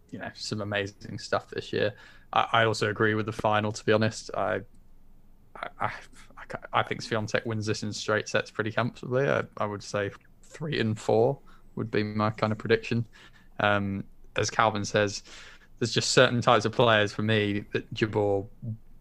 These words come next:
will really struggle against. It's people who can hit through her. Um, and Swiatek's also tricky enough to kind of get involved in those engages, but she has got really raw, brilliant power. And, you know, the Wimbledon final with Rybakina,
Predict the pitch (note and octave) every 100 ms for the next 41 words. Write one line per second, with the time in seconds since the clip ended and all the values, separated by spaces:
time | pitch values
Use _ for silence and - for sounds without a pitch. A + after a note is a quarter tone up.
0 | - A#2+ G#2 G#2+ G#2 G#2 G#2 G#2 G2+ G2+
1 | - A2 A#2 G#2+ G2 G2+ A#2 - - A2+
2 | G#2+ G#2 G#2 G2+ - - - - - -
3 | A2 G2+ G2 G2 - - G#2+ A#2+ A2+ A2+
4 | G#2+ G#2+ G#2 G2+ - A2+ - G#2 G2+ -
5 | - A2 G#2 G2+ G#2 G#2+ G2+ G#2 G2+ G#2
6 | G2+ G2+ G#2 G2+ G2 G2 G2 G2 - F#2
7 | - A#2+ A2 A2 F#2+ - G#2 - - -
8 | - D3 A#2+ A2 G2+ G2 G2+ G2 F#2+ G2
9 | - - G2 G2 - - G#2 - G2+ G2+
10 | - - - - A2 G2+ G#2+ A#2+ A2 G#2
11 | F#2+ A2 G2+ G2 G#2+ G2+ F#2+ - G#2+ G2+
12 | G2+